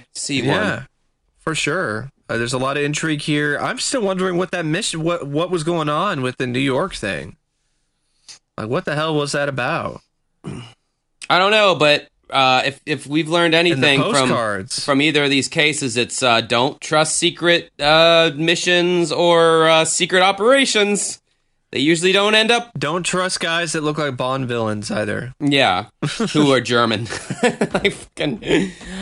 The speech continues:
Speaker 1: "My name is Gerhard Streissenberger.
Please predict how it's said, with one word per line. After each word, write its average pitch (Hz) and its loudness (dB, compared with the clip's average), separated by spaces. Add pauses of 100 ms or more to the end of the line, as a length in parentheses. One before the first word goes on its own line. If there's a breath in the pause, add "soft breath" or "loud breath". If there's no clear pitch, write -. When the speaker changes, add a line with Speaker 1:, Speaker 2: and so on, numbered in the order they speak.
(120)
Speaker 1:
"My 214 4
name 240 4
is 196 2
Gerhard 214 2
Streissenberger. 240 4